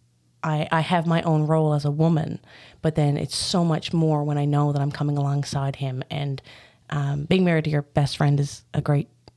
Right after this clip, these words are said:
perk in that as well. Um, when you just kinda work so well together and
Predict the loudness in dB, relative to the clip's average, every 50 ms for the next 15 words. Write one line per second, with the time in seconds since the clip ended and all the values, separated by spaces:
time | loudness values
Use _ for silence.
0 | _ _ _ _ _ _ -6 -2 -2 -2 0 0 0 2 2 2 0 0 2 2
1 | 2 2 2 -2 -6 -10 -16 -16 -16 -18 -20 -20 -8 -2 0 2 4 4 4 4
2 | 4 4 4 4 4 4 4 2 0 -2 -2 -2 -2 0 0 -2 -4 0 0 2
3 | 2 4 2 2 0 0 -2 0 0 2 2 4 2 2 0 0 -2 -2 0 0
4 | 0 2 0 0 0 0 0 0 -2 -2 -4 -6